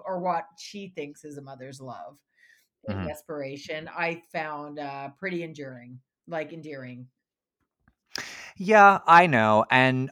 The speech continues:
Speaker 2: I also think that probably one of her best acting moments was when she was really drunk and trying to hit on Nicolas Cage, because I think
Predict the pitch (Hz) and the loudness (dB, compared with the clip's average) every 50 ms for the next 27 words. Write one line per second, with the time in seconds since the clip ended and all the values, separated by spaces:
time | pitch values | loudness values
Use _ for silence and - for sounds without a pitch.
0 | _ - 135 143 147 151 151 151 156 147 160 160 160 - - 156 147 135 - - | _ 2 6 8 8 8 8 6 4 4 4 4 4 2 0 -2 -2 -2 -4 -4
1 | 139 139 135 - - 131 123 113 95 - - 147 139 135 139 127 135 127 117 117 | -4 -4 -4 -2 2 2 2 2 2 0 0 0 0 0 0 0 0 0 2 0
2 | 117 117 120 113 - 127 120 101 92 92 90 90 92 - _ _ _ 107 101 110 | 0 0 -2 -4 -2 -4 -4 -4 -6 -10 -16 -16 -18 -20 _ _ _ 4 6 6
3 | - - - - - - 143 143 - - 165 160 160 156 156 160 175 180 160 - | 4 2 -4 -2 4 6 6 6 6 2 -4 -4 -2 0 0 0 -2 -4 -6 -4
4 | - 123 120 110 - 104 101 117 113 113 110 - - - 120 113 107 101 101 101 | 0 2 2 2 0 0 2 2 2 2 0 -2 -2 -2 -2 -2 -2 2 4 6
5 | 101 98 98 101 98 98 - _ _ _ - 101 98 107 110 120 120 123 120 107 | 6 6 4 2 0 -2 -8 _ _ _ -14 -6 -2 0 2 2 2 2 0 0
6 | - 107 98 92 92 92 92 - - 101 101 98 98 - - 107 92 92 95 92 | 0 0 2 2 0 -2 -8 -6 -2 -2 -2 0 -2 -4 -2 -2 -2 -2 -2 -4
7 | 87 101 92 85 95 101 92 - - 95 92 87 85 85 80 80 85 85 - _ | -4 -6 -6 -4 -4 -4 -4 -4 -4 -4 -2 -2 -2 -4 -6 -8 -10 -12 -14 _
8 | _ _ 101 98 95 - 90 87 85 82 - - 90 85 80 78 - - - 113 | _ _ -2 -2 -2 0 -2 -2 -2 -2 -4 -4 -4 -2 -2 -4 -6 -6 -6 -4
9 | 104 - 127 127 - - _ - 156 165 156 - - 202 196 196 - - - | -2 0 -2 -2 -2 0 _ 4 4 4 4 0 -2 -2 -2 -2 -6 -12 -18